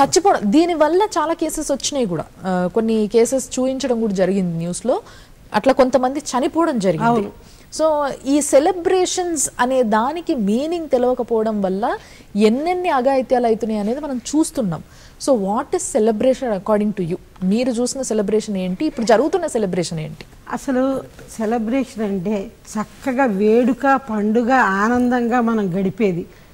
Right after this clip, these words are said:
Speaker 2: సాధారణంగా ఇప్పుడు మనం చేసే చాలా వాటిల్లో కుటుంబ పరంగా చేసుకునే celebrations ఎక్కువ ఉంటాయి.
Speaker 1: Hmm.
Speaker 2: ఓ పుట్టినరోజు అనేది కుటుంబ పరంగానే చేసుకుంటామండి.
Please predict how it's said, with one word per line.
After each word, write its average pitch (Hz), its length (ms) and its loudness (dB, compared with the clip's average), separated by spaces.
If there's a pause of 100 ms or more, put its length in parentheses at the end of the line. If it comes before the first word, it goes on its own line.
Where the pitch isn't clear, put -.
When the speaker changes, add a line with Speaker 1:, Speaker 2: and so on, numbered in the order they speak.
(240)
Speaker 2:
సాధారణంగా 277 760 0
ఇప్పుడు 247 220 -2
మనం 233 220 0 (120)
చేసే 277 320 0 (120)
చాలా 226 280 0
వాటిల్లో 240 440 0
కుటుంబ 285 520 0
పరంగా 285 440 2
చేసుకునే 240 420 -4
celebrations 202 680 -4
ఎక్కువ 180 240 -8
ఉంటాయి. 165 260 -14 (180)
Speaker 1:
Hmm. 170 120 -4 (360)
Speaker 2:
ఓ 233 60 0
పుట్టినరోజు 285 680 0
అనేది 262 240 0
కుటుంబ 247 360 -2
పరంగానే 254 600 0
చేసుకుంటామండి. 185 680 -6